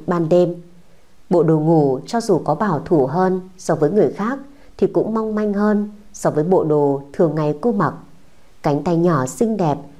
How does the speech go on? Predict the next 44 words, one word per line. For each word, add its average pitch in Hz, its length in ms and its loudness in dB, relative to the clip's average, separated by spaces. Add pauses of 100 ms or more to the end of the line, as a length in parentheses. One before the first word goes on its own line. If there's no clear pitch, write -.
vòng 175 260 -2
eo 220 260 -6
con 220 220 -6
kiến, 202 360 2 (360)
cái 160 140 0
hông 175 320 0
gợi 175 260 0
cảm 147 300 -4 (360)
cứ 202 100 4
như 247 160 0
vậy 147 420 0
phô 226 140 2
bày 156 300 0
trước 240 200 -2
mắt 277 160 0 (300)
của 160 100 0
quản 151 280 -4
gia 214 160 -8
Hà. 147 380 -6 (540)
Ông 226 160 0
ta 233 80 -2
nhịn 214 300 2
không 226 240 -4
được, 151 280 0 (260)
vội 165 240 2
vàng 139 440 -4 (200)
kẹp 160 280 -2
tay 185 300 0
Kiều - 240 2
Thi 170 120 0
Nhã, 156 360 -4 (440)
đi 160 140 2
lên 151 260 2
trên 151 380 0
bong 208 240 0
tàu, 143 340 0 (320)
không 262 160 0
còn 170 180 0
muốn 160 220 2
chờ 175 220 0
đợi 139 220 0
thêm, 190 260 0 (520)
không 151 240 -2
muốn 147 220 0